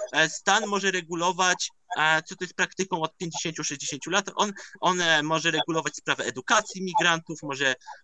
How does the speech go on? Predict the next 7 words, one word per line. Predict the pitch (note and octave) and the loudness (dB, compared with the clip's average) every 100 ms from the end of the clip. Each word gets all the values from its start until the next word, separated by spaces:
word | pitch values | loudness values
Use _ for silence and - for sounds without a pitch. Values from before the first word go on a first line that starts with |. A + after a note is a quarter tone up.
| - | -2
e, | B2 B2 A#2+ A#2 A#2 | 2 4 4 4 2
sprawę | A2+ - D3 C3+ C3+ | 0 -4 -2 0 0
ś-, | - D#3+ | -2 -6
świadczeń | - G#3+ A3 A#3 | -2 0 0 -4
zdrowotnych, | F#3+ G3 F#3+ F#3+ F#3 E3 | -2 -2 0 -2 -2 -2
właśnie | D#3+ D#3+ D3 C3+ - - | -2 -2 -10 -12 -12 -6
szpitali, | - A#3 - G3+ F#3 F3 D#3+ | -6 -6 2 4 4 2 -6